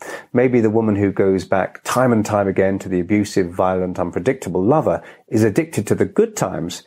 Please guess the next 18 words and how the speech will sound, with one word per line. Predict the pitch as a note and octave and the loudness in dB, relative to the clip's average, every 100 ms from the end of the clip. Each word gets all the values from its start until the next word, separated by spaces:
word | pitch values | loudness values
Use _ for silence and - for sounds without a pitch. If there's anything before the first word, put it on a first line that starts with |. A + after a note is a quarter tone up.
| - _ _ | -20 _ _
because | A2+ - A2 G#2 G2+ | -8 0 2 2 0
of | - G2+ | -8 -4
their | A#2 | -4
scarcity, | B2 - F#3 G3 - - - - - - - | -4 -6 -4 -4 -6 -6 -8 -10 -20 -16 -2
rather | A#2 A2+ | 2 2
than | G#2 G#2 A2 A2 | 0 -2 -4 -6
someone | - G#2 G2+ | -4 -4 -4
who's | G#2 - - | -8 -8 0
always | C#3 D#3+ D#3 A#2+ G2 F#2 | 4 4 4 4 2 -2
pleasant | - F#2+ F#2 F2+ | -6 -6 -6 -10
and | E2+ | -10
nice | E2 - - | -12 -12 -16
to | - | -20
them. | - - _ - - - | -20 -20 _ -20 -20 -16
So | - A2+ | -2 -2
be | A2 G3+ | 2 2
aware | F#3 C3+ B2+ F#2+ F2 F#2 _ | 4 4 4 2 0 -4 _
and | G2 G2 G2 | -10 -10 -10